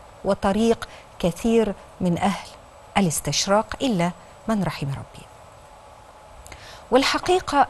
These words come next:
إن لفظ السنة، كلمة السنة، كانت معروفة جدًا في زمن النبوة، وكان لفظ السنة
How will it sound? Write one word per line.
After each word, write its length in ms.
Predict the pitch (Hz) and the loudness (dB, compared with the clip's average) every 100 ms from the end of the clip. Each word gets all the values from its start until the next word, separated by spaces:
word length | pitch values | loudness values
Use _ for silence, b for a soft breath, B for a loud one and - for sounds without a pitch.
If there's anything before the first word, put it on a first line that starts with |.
| - | 2
إن 220 | 233 220 | 2 4
لفظ 380 | 220 311 220 202 - - | 6 6 4 -2 -4 -4
السنة، 720 | 190 - - 226 175 151 139 - 226 | -4 -2 0 2 2 0 -2 -2 2
كلمة 340 | 240 208 185 - | 2 2 -2 -4
السنة، 520 | - - 226 175 147 131 - - - B B B B B - | -6 0 2 2 0 -4 -12 -20 -20 B B B B B 4
كانت 360 | 285 330 311 - - - - 196 | 8 8 6 2 -10 -20 -10 2
معروفة 600 | 214 202 233 330 - 240 | 6 8 8 4 2 2
جدًا 480 | 208 262 214 226 220 | 2 2 2 2 2
في 280 | - 170 170 | -2 -4 0
زمن 520 | 220 262 254 233 190 - | 4 6 4 0 -4 -4
النبوة، 440 | 190 180 170 160 143 - - - - - B B B B | 0 2 2 0 -2 -12 -20 -20 -20 -20 B B B B
وكان 520 | 185 - 320 330 262 | -2 6 6 6 6
لفظ 320 | 311 240 185 | 6 4 2
السنة 760 | 202 202 - 294 302 285 285 | 0 0 -2 2 4 4 2